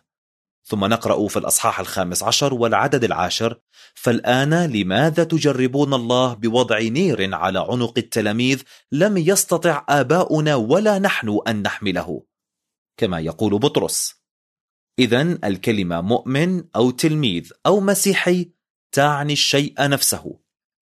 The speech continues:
فلماذا نصنع فرقاً بينها؟ لماذا يفعل الناس ذلك؟ أقول مرة أخرى، لأنهم يخافون من أنه إن وضعتم شروطاً للخلاص فإنكم ستؤثرون سلبياً في النعمة.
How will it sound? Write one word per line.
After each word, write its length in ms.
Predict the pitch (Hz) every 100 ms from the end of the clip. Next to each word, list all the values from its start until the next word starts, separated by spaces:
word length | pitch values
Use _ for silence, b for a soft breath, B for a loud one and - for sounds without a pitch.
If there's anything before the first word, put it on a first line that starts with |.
| _ _
فلماذا 760 | 147 151 226 185 104 85 82
نصنع 400 | 82 127 - 98
فرقاً 360 | 98 107 98 107
بينها؟ 580 | 95 95 85 - 80 - _ _ _ _ _ _ _ _
لماذا 420 | 110 104 117 151
يفعل 340 | 127 135 127 139
الناس 320 | 135 143 143
ذلك؟ 540 | 131 175 92 - - _ _ _ _ -
أقول 520 | 110 - 151 160 156
مرة 280 | 156 156 156
أخرى، 560 | 160 - 156 95 90 - B B B
لأنهم 560 | 120 - 180 185 175 170
يخافون 800 | 160 156 170 160 220 156 98 90
من 140 | 104
أنه 460 | - 135 113 110 -
إن 140 | 147
وضعتم 560 | 135 131 151 185 180 185
شروطاً 520 | - 139 147 160 139
للخلاص 760 | 104 104 - 98 95 135 - - b b b
فإنكم 560 | - 180 208 202 208
ستؤثرون 840 | 180 190 190 - 156 156 165 160 147
سلبياً 640 | - 160 151 185 113 95
في 160 | 110 117
النعمة. 420 | 95 92 80 78